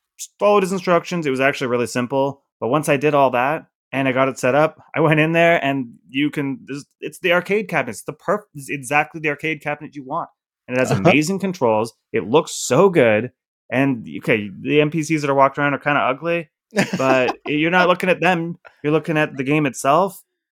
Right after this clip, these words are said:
Speaker 1: And if you turn your head, oh, there's the Pac-Man machine. There's this machine. There's this machine. And then, you know, he's built the app. So anyone that is playing this app can now create their own cabinet and load their own maim
Speaker 2: Wow.
Speaker 1: roms. And you can load whatever maim rom you want if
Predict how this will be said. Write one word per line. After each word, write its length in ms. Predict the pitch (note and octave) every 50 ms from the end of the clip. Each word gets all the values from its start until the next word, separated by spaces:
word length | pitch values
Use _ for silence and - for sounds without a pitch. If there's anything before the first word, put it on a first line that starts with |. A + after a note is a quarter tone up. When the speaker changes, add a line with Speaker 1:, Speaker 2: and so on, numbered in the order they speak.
| _ _ -
Speaker 1:
And 260 | C#3+ D#3+ E3+ E3+ E3+ D#3+
if 180 | D#3+ D3+ D#3
you 60 | F3
turn 240 | F3 - E3+ F3 F3+
your 80 | F3+ E3+
head, 420 | D3 D#3+ D#3+ E3+ F3+ F#3 F3+ F#3 _ _ _ _ _ _ _ _ _ _ -
oh, 160 | E3 D#3 C3
there's 240 | G#2 A#2 C#3 C#3 C3+
the 80 | D3+
Pac-Man 460 | - D#3+ E3+ E3 E3 E3+ E3 D3+ D3
machine. 420 | C#3 B2 - - C#3 B2+ A#2+ A2 G#2+
There's 180 | C3 D#3+ D#3 C3
this 240 | D3+ F3+ F3 - -
machine. 300 | D3 B2+ - D3 C3 B2+
There's 140 | C#3 C3
this 180 | D3+ E3 D3+ -
machine. 320 | D3 C3 - D3 C3+ C3+
And 100 | C3+ C#3+
then, 220 | D3+ D#3+ E3 D#3 - _ _ _ -
you 260 | - A#2 A#2+ C#3+ D#3+
know, 140 | D#3 D3 B2+
he's 240 | C3 D3 D#3+ D#3+ D3
built 340 | B2+ A2 C3 D3 D#3 D3+ -
the 120 | C#3+ B2+
app. 260 | C#3+ D#3+ D#3+ D#3 - _ _ _ _ _ _
So 180 | - - C3+ -
anyone 520 | - D#3 F3+ G3 F#3+ D#3+ D#3 E3 E3 E3 D#3
that 100 | D3 D3
is 100 | D3 B2+
playing 320 | - - D3+ D#3 D#3+ D#3
this 160 | D3+ C3+ -
app 240 | D3 D3 D3+ D3 -
can 140 | - C3+ B2
now 180 | C3 C3 C3+ C3+
create 380 | C3+ - - C3+ C#3 C#3+ C#3+
their 160 | - C#3+ C3+
own 180 | C#3+ E3+ F#3+ F#3+
cabinet 480 | F#3 - A#2 A2 G#2+ A2 G#2+ G2 F2+ - _ _ _ _ _ -
and 100 | A#2+ B2
load 220 | A#2+ C3+ D3 D3+
their 160 | C#3+ D3+ C#3 C3
own 220 | D3 E3+ F3 E3+
maim 180 | C3+ A#2 A2 F#2
Speaker 2:
Wow. 80 | D2+
Speaker 1:
roms. 200 | - G2+ F#2+ F#2
And 100 | G#2 B2
you 40 | C#3
can 120 | - E3+
load 200 | E3 D#3+ D#3 C#3+
whatever 320 | C3 B2+ C3+ D3 D#3 D#3+ E3
maim 340 | C#3 C3 C3 C#3 D3 D3 C#3+
rom 180 | D3 D3 C#3+ D3
you 160 | D3 D3 C3
want 240 | C3+ D3 C#3+ - A2+
if 80 | -